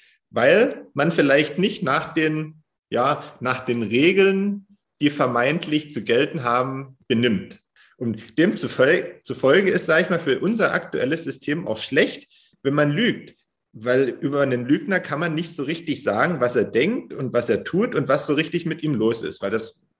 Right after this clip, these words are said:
kann man nicht so richtig greifen. Und, ähm, um eine Kontrolle über eine Situation zu haben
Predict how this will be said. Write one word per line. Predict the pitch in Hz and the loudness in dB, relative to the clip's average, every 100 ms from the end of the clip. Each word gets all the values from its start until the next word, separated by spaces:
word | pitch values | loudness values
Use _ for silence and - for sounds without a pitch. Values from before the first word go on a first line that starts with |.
| _ _ | _ _
kann | - 156 | -2 0
man | 175 165 | 0 0
nicht | 180 | -2
so | 165 151 | -2 -2
richtig | 170 170 175 - | -2 -4 -6 -8
greifen. | - 110 113 95 - _ _ _ _ | -2 0 0 -4 -12 _ _ _ _
Und, | 147 151 147 139 | 0 0 0 -2
ähm, | 127 127 123 127 - _ _ | 0 -2 -6 -10 -18 _ _
um | 135 135 117 - _ - | -2 -2 -4 -10 _ -4
eine | 131 | -4
Kontrolle | 127 101 92 123 202 214 - | 0 0 2 4 4 2 2
über | 147 139 | 2 2
eine | 131 | 0
Situation | 135 135 104 - - 202 | -2 0 0 0 -2 -2
zu | 214 180 | -4 -4
haben | 185 226 | -2 -4